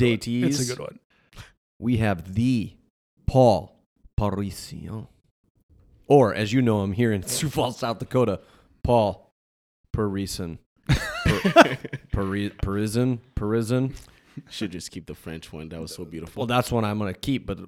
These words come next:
Speaker 1: the pe-, people around here, they're not gonna be able to say that.
Speaker 3: Parisian.
Speaker 1: Parisian.
Speaker 3: Yeah.
Speaker 1: That's what they'll say.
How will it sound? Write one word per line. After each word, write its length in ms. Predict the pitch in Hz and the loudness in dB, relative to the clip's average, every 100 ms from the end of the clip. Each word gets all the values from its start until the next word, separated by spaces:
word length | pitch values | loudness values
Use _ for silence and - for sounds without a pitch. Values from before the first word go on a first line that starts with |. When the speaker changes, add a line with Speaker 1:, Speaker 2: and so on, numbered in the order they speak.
| 95 | -18
Speaker 1:
the 80 | - | -10
pe-, 300 | 101 104 117 | -8 -4 -6
people 400 | - 165 156 120 | -2 -4 0 0
around 220 | 110 101 | 0 -2
here, 180 | 110 107 | -2 -2
they're 160 | 95 | -4
not 120 | 90 78 | -6 -10
gonna 80 | 73 | -12
be 100 | 58 | -14
able 100 | 50 | -14
to 60 | |
say 100 | - | -16
that. 120 | - | -16
Speaker 3:
Parisian. 800 | - 85 85 90 - 67 64 90 _ _ _ - - - | -12 -10 -8 -10 -12 -14 -16 -20 _ _ _ -20 -10 -4
Speaker 1:
Parisian. 600 | 107 107 - 98 82 - | -2 -2 -4 -4 -6 -10
Speaker 3:
Yeah. 180 | - 73 | -18 -10
Speaker 1:
That's 220 | 95 90 | -8 -6
what 120 | 95 | -10
they'll 120 | 82 82 | -8 -10
say. 320 | - 80 | -10 -12